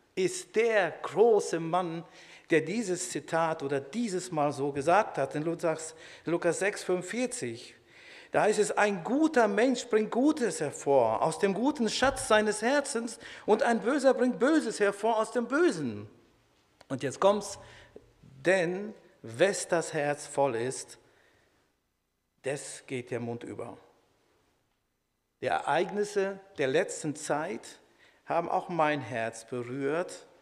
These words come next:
und das Erlebte hat mich zu diesem Thema heute gebracht. Und zwar möchte ich mit euch über Wüstenzeiten in unserem Leben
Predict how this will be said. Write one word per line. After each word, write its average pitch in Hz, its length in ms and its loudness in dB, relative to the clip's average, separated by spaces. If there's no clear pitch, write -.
und 143 140 -8
das 143 160 -4
Erlebte 160 800 -4
hat 151 220 -6
mich 156 160 -8
zu - 120 -10
diesem 147 360 -8
Thema 110 600 -6
heute 120 440 -6
gebracht. 135 600 -4
Und 117 160 -18
zwar 165 500 -2
möchte 208 340 0
ich 185 120 -8
mit 170 240 -6
euch 180 480 -2
über 190 360 0
Wüstenzeiten 175 1300 -6
in 160 180 -8
unserem 151 440 -8
Leben 135 580 -8